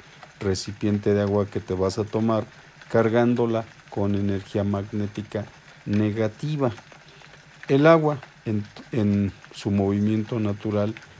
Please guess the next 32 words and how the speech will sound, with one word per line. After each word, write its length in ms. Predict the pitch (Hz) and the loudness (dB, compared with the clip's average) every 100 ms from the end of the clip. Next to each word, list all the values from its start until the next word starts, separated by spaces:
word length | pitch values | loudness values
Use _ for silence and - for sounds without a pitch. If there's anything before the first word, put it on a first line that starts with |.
| - - | -20 -6
tiene 240 | 113 104 107 | 0 0 2
una 200 | 110 107 | 0 -2
carga 360 | - 98 98 | -2 -2 0
eléctrica. 640 | 98 101 107 - 101 - 104 - - - - - - - | 0 0 -2 -4 -8 -6 -12 -14 -20 -20 -20 -20 -16 0
H 340 | 139 135 147 | 0 2 2
dos 320 | 131 127 - 117 | 2 0 -2 -2
O 160 | 120 - - - | -2 -4 -14 -6
es 180 | 104 101 | -2 0
la 100 | 95 | -2
fórmula 560 | - 107 107 101 95 | 0 0 2 0 0
más 280 | 98 101 98 | 0 0 0
simple 520 | - 101 98 104 95 | -2 -2 -2 -2 -2
de 140 | 101 104 | 0 2
agua, 320 | 104 98 127 - - - - - | 0 0 -6 -12 -20 -20 -20 -4
pero 220 | 113 123 | 0 2
esta 240 | 123 - 120 | 2 0 -2
forma 440 | 127 120 120 120 - - | -2 0 0 -2 -6 0
clústeres, 840 | 143 160 - - - - - - - - - - - | 4 4 0 -6 -6 -6 -8 -8 -12 -20 -20 -12 2
clústeres 720 | 127 131 127 - 127 120 - 127 | 6 6 4 -2 -4 -4 -8 -2
o 120 | 101 | 0
agregaciones 840 | 95 98 95 95 - 104 101 95 | 0 -2 -2 -4 -4 -2 -2 -2
de 100 | 104 | 2
agua. 320 | 113 120 113 107 - - - - - - | 2 2 -2 -8 -16 -20 -20 -20 -20 -6
Hubo 260 | 156 170 170 | 0 4 6
un 200 | 165 160 | 6 2
trabajo 720 | - 131 117 117 104 101 101 - - | 2 4 4 2 0 -8 -10 -12 -6
de 100 | 95 | -4
un 140 | 98 | -2
japonés 520 | 107 98 95 95 101 | -4 -4 -2 -2 -2
llamado 400 | 98 95 95 98 | -2 -2 -2 -2
Masao 640 | 92 92 92 - 101 98 95 | -2 -4 -4 -2 0 0 0
Emoto, 500 | 95 98 87 - | 0 -2 -2 -6